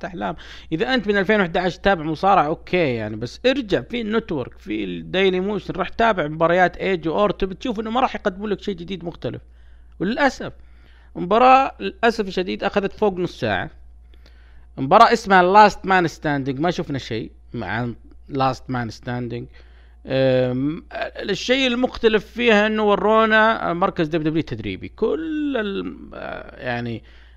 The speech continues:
آه، المبنى كامل، وش مرافق هذا المبنى وروناها، بس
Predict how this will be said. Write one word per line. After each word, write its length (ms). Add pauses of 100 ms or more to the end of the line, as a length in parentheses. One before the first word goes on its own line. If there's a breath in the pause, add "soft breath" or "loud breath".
(240 soft breath)
آه، 400
المبنى 460
كامل، 500
وش 260
مرافق 800
هذا 180
المبنى 300
وروناها، 540
بس 440